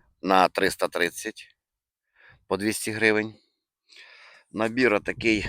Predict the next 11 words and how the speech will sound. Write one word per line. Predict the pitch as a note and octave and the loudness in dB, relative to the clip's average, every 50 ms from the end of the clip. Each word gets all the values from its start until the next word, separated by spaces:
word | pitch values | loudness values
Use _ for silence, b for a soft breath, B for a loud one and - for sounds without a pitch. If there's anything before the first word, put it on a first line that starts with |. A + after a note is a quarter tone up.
| - G#2 | -8 -6
ножів | G2+ A2 A2 G#2 G2+ G#2+ G#2+ G2 F2+ F2 | -2 0 0 0 2 2 2 2 2 0
для | D#2+ F#2+ G2+ G2+ F#2+ F2+ F2 B B B B B B B B _ _ _ _ _ b b b b b b b b b b b _ _ _ | 0 0 2 2 2 0 -2 B B B B B B B B _ _ _ _ _ b b b b b b b b b b b _ _ _
пружинного | - G2+ G#2+ G#2 G2+ A2 G#2+ G#2 G#2+ G#2 G2+ G2+ F#2+ - | -4 -2 -2 0 0 0 0 2 0 0 0 -2 -2 -2
культиватора. | - G2+ F2+ - A2+ A2 G2+ G2 F#2 F#2+ - F#2+ F#2 F#2 F#2 F2+ B B B B B B B B - - _ _ _ _ _ _ _ _ _ - - - - - - - _ _ _ _ _ _ _ _ _ | -4 -6 -2 0 2 4 6 6 6 4 2 0 0 0 -2 -4 B B B B B B B B -16 -16 _ _ _ _ _ _ _ _ _ 0 2 2 2 2 -2 -18 _ _ _ _ _ _ _ _ _
Тут | - - F2+ - - F#2 | -10 -8 -8 -8 -8 -6
їх, | F#2+ G2 F2+ - B B B B B B B | -4 2 4 4 B B B B B B B
е, | - D2+ E2 E2 E2+ E2+ E2 - - - - - - - - - - | -8 -6 -4 -4 -2 -4 -4 -6 -10 -16 -20 -20 -20 -20 -18 -8 0
п'ять, | - A2 G#2 F2 - - - | 2 2 2 2 0 -2 -2
більше | G#2 A2+ G#2+ F#2+ A2+ A2 | 0 0 0 0 0 2
десятка. | G2+ A2+ G2+ - G#2+ F2+ - - - - D#2+ D2 - - _ _ _ _ | 4 4 4 6 4 4 4 2 -2 -8 -12 -12 -12 -18 _ _ _ _
Триста. | - - A#2 B2 A2+ - - - A2 G#2+ | -4 0 0 0 0 -2 -8 -12 -12 -12